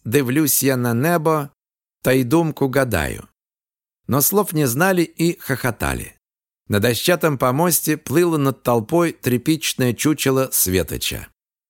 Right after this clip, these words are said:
Его узнавали по изуродованной из рыхлого пенопласта половине лица, на котором вместо глаза мигал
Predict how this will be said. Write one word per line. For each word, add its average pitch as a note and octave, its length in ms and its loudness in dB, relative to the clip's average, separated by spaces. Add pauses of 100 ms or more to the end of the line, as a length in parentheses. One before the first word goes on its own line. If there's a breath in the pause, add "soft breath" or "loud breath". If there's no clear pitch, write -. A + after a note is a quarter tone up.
(140)
Его D3 280 2
узнавали D#3+ 680 2
по D#3+ 340 2
изуродованной D#3 1120 0
из A2 240 0
рыхлого C#3+ 460 2
пенопласта C3+ 1000 0
половине B2 520 2
лица, B2 580 0 (500)
на F2+ 140 -2
котором E3+ 480 0
вместо C#3 460 0
глаза A#2+ 560 0 (160)
мигал B2+ 500 0